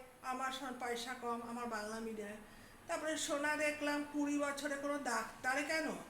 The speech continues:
এখন ঘরে বসে ওই পার্কে টার্কে আড্ডা মারো, ঘোরো, ফেরো, তার সোনা সব স্বপ্ন পূরণ হয়ে গেল।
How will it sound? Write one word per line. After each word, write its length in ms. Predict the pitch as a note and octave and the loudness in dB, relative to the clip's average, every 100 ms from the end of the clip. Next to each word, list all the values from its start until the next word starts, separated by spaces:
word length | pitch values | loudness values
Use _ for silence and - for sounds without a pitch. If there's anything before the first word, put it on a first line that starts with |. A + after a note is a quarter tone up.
| - - - - | -14 -16 -16 -6
এখন 340 | C4+ C4+ D4 C#4 A#3+ | -2 0 2 0 0
ঘরে 280 | B3+ B3 C4 | 2 2 2
বসে 500 | C4+ C#4 D4 F#4 A4+ - - - - | 0 0 0 0 -2 -6 -14 -16 -10
ওই 200 | D4 D#4 D#4 | -2 0 2
পার্কে 280 | C#4+ B3+ C4 | 0 0 -2
টার্কে 340 | C4 C4+ C4+ | -2 -2 2
আড্ডা 400 | D4 A#3 G3+ B3 | 4 4 2 0
মারো, 320 | B3+ B3+ C4 C#4+ - | 0 0 0 -2 -4
ঘোরো, 380 | A3 A3+ A#3+ C#4+ - | -4 -2 0 -2 -2
ফেরো, 320 | A#3+ A#3+ A4 - - - - | 0 2 0 -2 -8 -16 -8
তার 120 | C4 | -4
সোনা 400 | B3 - A#3+ B3 | -2 -2 0 0
সব 440 | A#3+ D4+ D4+ D4+ - | -2 0 0 0 -2
স্বপ্ন 440 | B3+ G#3+ A#3 F4 - | -4 -4 -2 -2 0
পূরণ 280 | G#3+ G#3+ G3 | 2 2 2
হয়ে 260 | F#3+ F3 | -2 -6
গেল। 120 | E3+ | -8